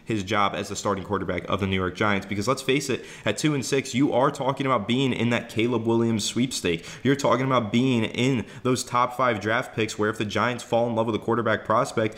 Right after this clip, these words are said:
he should be there for the taking. So if that happens, Daniel Jones needs to play well enough to make sure that that doesn't happen, that the Giants don't fall in love with a prospect because they feel confident enough in their quarterback's ability. So we're gonna go ahead and preview this final stretch of the season for Daniel Jones, discuss what it means for him,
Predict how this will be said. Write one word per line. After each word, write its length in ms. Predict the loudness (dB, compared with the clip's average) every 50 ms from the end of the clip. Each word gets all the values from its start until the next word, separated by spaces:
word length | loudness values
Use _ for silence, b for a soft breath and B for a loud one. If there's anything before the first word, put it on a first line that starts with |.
| B B B
he 200 | -2 0 0 0
should 260 | 2 0 0 0 2
be 140 | 2 4 4
there 200 | 4 4 2 2
for 220 | 2 2 0 2
the 80 | 2 0
taking. 520 | 0 0 0 0 0 0 -2 -2 -2 -4 B B B B
So 180 | 2 2 4 4
if 80 | 2 0
that 160 | -2 -2 -2
happens, 580 | 0 0 0 0 0 0 0 0 0 -2 -6 -8 B B B
Daniel 300 | 2 4 4 4 4 4
Jones 360 | 2 2 2 2 2 0 0
needs 200 | -2 -2 -2 -2
to 80 | -4 -6
play 260 | -4 -2 0 0 2
well 320 | 2 2 2 2 2 2
enough 220 | 0 0 -2 -2 -2
to 80 | -4
make 240 | -4 -2 -2 -4 -4
sure 400 | -4 -4 -2 0 2 2 0 -2 B B B
that 80 | -2 0
that 180 | 0 2 2
doesn't 300 | 2 2 2 2 -2 -4
happen, 320 | -4 -4 -4 -4 -4 -6 -6
that 120 | -6 -6
the 60 | -4
Giants 340 | -2 -2 0 0 -2 -4 -4
don't 300 | 0 0 0 0 0 -2
fall 180 | 0 0 2 2
in 60 | 2
love 100 | 0 0
with 120 | -2 -2
a 40 | 0
prospect 680 | 2 2 2 2 2 0 0 0 0 -2 -8 -12 -6 0
because 180 | 2 2 2 2
they 140 | 2 0
feel 160 | 0 0 -2 0
confident 500 | 0 2 2 2 2 2 0 2 2 2
enough 420 | 2 0 0 -2 -4 -16 -18 -16 -8 -2
in 320 | 0 2 2 2 0 0 0
their 120 | 0 0
quarterback's 520 | 0 2 0 0 2 2 2 0 0 0 -4
ability. 480 | -4 0 2 2 2 2 2 0 0
So 160 | 0 0 0
we're 100 | 0 0
gonna 140 | 2 2 2
go 140 | 4 4 4
ahead 220 | 4 4 2 2
and 200 | 2 0 -4 -4
preview 360 | -2 0 0 2 2 2 2 0
this 140 | 0 -2
final 300 | -2 0 0 0 0 0
stretch 260 | -2 -2 0 0 0 0
of 80 | -2
the 80 | -6 -4
season 320 | -2 0 0 0 0 0
for 320 | -2 -2 0 2 4 4 4
Daniel 260 | 4 2 2 2 0
Jones, 380 | 2 2 2 2 2 0 0
discuss 480 | -2 -2 -2 -2 0 0 0 -2 -2 -2
what 180 | 0 2 2 2
it 80 | 0
means 240 | 0 -2 -2 -2 -2
for 140 | -2 -2 -2
him, 240 | 0 0 -2 -2